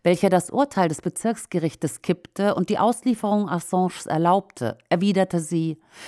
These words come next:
sie habe das Urteil des High Courts noch nicht gelesen. Dass sie als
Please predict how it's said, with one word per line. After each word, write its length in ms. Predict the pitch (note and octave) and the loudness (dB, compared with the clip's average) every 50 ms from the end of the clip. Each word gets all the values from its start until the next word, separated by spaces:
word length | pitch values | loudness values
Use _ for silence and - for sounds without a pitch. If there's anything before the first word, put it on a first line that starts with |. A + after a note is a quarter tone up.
| - - | -18 -16
sie 260 | - - B3+ C4+ C4 | -4 0 2 4 6
habe 200 | A#3+ A#3+ F#3+ G3 | 6 6 6 6
das 200 | F#3 F3+ E3+ - | 4 4 2 2
Urteil 400 | - - E3+ F3 - - F3 D#3 | -2 -2 -2 0 0 0 0 0
des 160 | C#3 C3+ - - | 0 -2 -4 0
High 220 | D3 C#3+ D3 C#3+ | 2 2 2 0
Courts 440 | - - D#3 D3+ D3 D3 - - - | 0 -2 0 0 0 -2 -6 -4 -4
noch 120 | D3+ B2 - | -4 -2 0
nicht 300 | D3 C3+ - - - - | -2 -2 -2 -4 -4 -2
gelesen. 580 | G3+ F#3+ E3 D#3 C3+ A#2 G#2+ - E2 - - _ _ _ _ _ _ _ _ _ _ _ _ _ _ _ _ _ _ _ _ _ _ _ | 0 2 2 2 0 0 -2 -4 -10 -12 -12 _ _ _ _ _ _ _ _ _ _ _ _ _ _ _ _ _ _ _ _ _ _ _
Dass 200 | - D3+ D3+ - | 0 0 2 2
sie 120 | F3 - | 2 4
als 240 | B2 C#3+ C#3 - | 4 2 2 -2